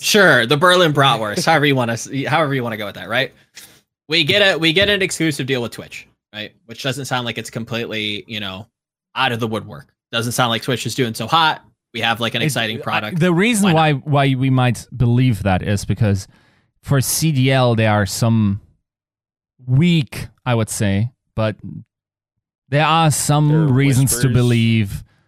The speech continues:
Speaker 3: that C D L is on Twitch, right?
Speaker 1: Okay.
Speaker 3: With sponsorship activations and whatnot, right?
Speaker 1: So would they not package both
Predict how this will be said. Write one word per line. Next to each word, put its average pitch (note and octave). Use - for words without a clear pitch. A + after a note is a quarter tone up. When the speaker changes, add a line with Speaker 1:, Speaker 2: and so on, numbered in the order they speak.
Speaker 3:
that A#2+
C -
D G#2
L F2+
is -
on G2
Twitch, -
right? F2+
Speaker 1:
Okay. G#2+
Speaker 3:
With -
sponsorship A#2+
activations A2
and G#2
whatnot, D#2
right? F#2+
Speaker 1:
So -
would G3
they F#3
not E3
package D3+
both G#2+